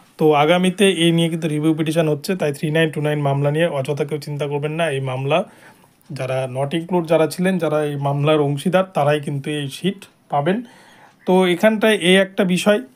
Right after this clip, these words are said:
সব থেকে বড় কথা, সুপ্রিম কোর্ট কিন্তু, সুপ্রিম কোর্টে অপোজিশনের পক্ষ থেকে সাইবার হ্যা-, হ্যাক, প্যানেল যে দেয়নি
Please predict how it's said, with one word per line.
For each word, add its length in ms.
সব 180
থেকে 180
বড় 280
কথা, 340
সুপ্রিম 520
কোর্ট 340
কিন্তু, 520
সুপ্রিম 400
কোর্টে 180
অপোজিশনের 560
পক্ষ 380
থেকে 360
সাইবার 520
হ্যা-, 440
হ্যাক, 300
প্যানেল 380
যে 140
দেয়নি 500